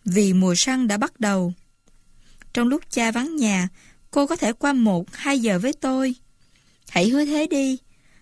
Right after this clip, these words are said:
Tôi nghĩ là tôi sẽ không cáu kỉnh với cô. Cô sẽ không khiêu khích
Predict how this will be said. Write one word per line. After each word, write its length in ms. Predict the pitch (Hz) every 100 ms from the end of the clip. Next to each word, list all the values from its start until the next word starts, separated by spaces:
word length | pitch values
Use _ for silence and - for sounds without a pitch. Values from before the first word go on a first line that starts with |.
| _
Tôi 100 | -
nghĩ 160 | 285 277
là 200 | 277 196
tôi 260 | - 269 277
sẽ 140 | 302
không 200 | - 285
cáu 160 | 294 349
kỉnh 300 | - 175 214
với 140 | 359 -
cô. 340 | 269 269 269 - _ _ _ _ _ _ - -
Cô 240 | 254 240
sẽ 140 | 233 254
không 260 | - 269
khiêu 160 | 269 277
khích 180 | 330